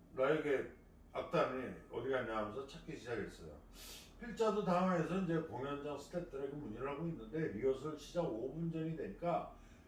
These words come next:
현악기 그 세션 팀이 무대 위로 샥 올라와서 자리에 그림같이 앉았어요. 그 미국 노조 규정에, 아, 그리고 이제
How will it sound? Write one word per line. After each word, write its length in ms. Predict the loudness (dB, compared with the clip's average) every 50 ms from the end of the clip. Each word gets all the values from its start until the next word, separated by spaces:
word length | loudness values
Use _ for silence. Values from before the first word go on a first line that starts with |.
| -20 -20 -8 -2
현악기 680 | -2 0 2 2 0 0 -2 -2 -2 -2 0 -2 -4 -6
그 340 | -4 -2 -2 -2 -4 -4 -8 -14 -20 -20 -20 -20 -18
세션 460 | -6 -2 -2 -2 0 -2 -4 -4 -4 -8
팀이 260 | -10 -10 -8 -10 -10 -12 -14 -18 -20 -18 -20 -20 -18 -12
무대 220 | -10 -4 -2 0 0
위로 200 | 0 0 -2 -4
샥 540 | -8 -8 -10 -10 -10 -8 -6 0 0 2 2 4
올라와서 420 | 4 4 4 2 2 -2 -6 -8 -12 -16 -18 -18 -18 -18
자리에 420 | -12 -10 -6 -6 -4 -6 -6 -8
그림같이 720 | -10 -10 -6 -6 -4 -4 -6 -6 -8 -10 -10 -10 -10 -8 -8 -8 -10 -10 -14 -16 -16
앉았어요. 680 | -16 -14 -14 -14 -16 -14 -16 -16 -16 -14 -12 -12 -12 -12 -14 -16 -18 -20 -16 -16 -16 -16 -16 -18 -20 -18 -18 -16 -16 -18 -12 0 4
그 220 | 4 4 4 4
미국 380 | 4 4 4 4 4 4 4 4
노조 380 | 4 4 4 4 2 0 -2 -4
규정에, 400 | -8 -6 -2 0 0 2 2 0 2 2 2 4 4 4 2 2 0 -4 -6 -10 -14 -18 -20 -20 -20 -20 -20 -20 -20 -20 -20 -20 -20 -20 -20 -20 -20 -20 -20 -20 -20 -20 -20 -18 -20 -20 -20 -20 -20 -20 -20 -20 -20 -20 -20 -20 -20 -20 -20 -18 -2 4
아, 280 | 8 8 10 10 8 6
그리고 240 | 4 4 4 4
이제 380 | 4 4 4 4 4 2 0